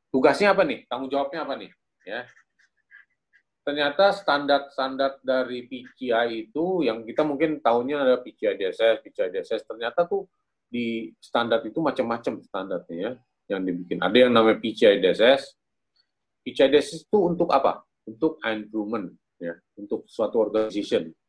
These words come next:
Jadi ada people-nya, ada teknologinya, ada prosesnya. Ada standar, eh, biasanya P C I D S S itu ada dua belas requirement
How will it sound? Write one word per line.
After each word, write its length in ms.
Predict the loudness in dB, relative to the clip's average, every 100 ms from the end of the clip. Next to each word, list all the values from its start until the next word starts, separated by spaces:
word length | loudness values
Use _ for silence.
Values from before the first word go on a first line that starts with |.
| _
Jadi 220 | -6 4
ada 220 | 4 4 2
people-nya, 800 | -2 2 4 4 4 2 2 -2
ada 100 | -4
teknologinya, 720 | -6 -6 -4 -4 -6 -4 -2
ada 100 | -2 -4
prosesnya. 560 | -6 -6 -10 -10 -20 -20 _ _ _ _ _ -12
Ada 180 | 2 2
standar, 400 | 4 2 2 -2 -4 _ _ _ _ _ _ _
eh, 200 | -4 -4 -2
biasanya 320 | -4 -2 -4
P 80 | -4
C 80 | -2
I 40 | -2
D 80 | -2
S 80 | -6
S 80 | -10
itu 80 | -6
ada 240 | -4 -4 -6
dua 240 | -4 -4
belas 320 | -4 -6 -6
requirement 560 | -14 -6 -6 -6 -8